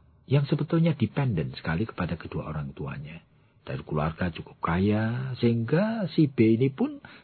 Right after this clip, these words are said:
seolah-olah ya masih kerja sebagai pegawai dari orang tuanya. Kehidupannya sangat tergantung sekali pada kedua orang tuanya. Dan orang tuanya ini dasar orang yang bukan orang yang, eh, seiman, dan pikirannya itu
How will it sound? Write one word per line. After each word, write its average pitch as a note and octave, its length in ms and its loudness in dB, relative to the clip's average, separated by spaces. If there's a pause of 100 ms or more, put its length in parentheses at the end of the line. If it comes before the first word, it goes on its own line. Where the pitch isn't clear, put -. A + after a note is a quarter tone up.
seolah-olah F3+ 400 6
ya G2+ 240 2
masih - 320 -4
kerja G#2+ 480 0
sebagai F#2 640 -2
pegawai D#2+ 480 -4
dari E2 240 -4
orang B2 240 0
tuanya. D#3+ 400 0 (800)
Kehidupannya A#2+ 560 8
sangat F#2+ 320 2
tergantung F2 640 0
sekali - 480 -4 (400)
pada F#2 320 -4
kedua D#2 400 -8
orang D2 240 -8
tuanya. F2 400 -14 (640)
Dan F#3 160 8
orang F#3 240 8
tuanya D3+ 480 4
ini B2 240 2
dasar F2 480 0
orang E2+ 320 -2
yang D#2 160 -2
bukan D#2 400 -6
orang D2 240 -4
yang, C2+ 320 -8 (480)
eh, C#2 400 -6 (240)
seiman, G2 720 0 (400)
dan D2+ 160 -4
pikirannya D3+ 800 6
itu A#3+ 160 -2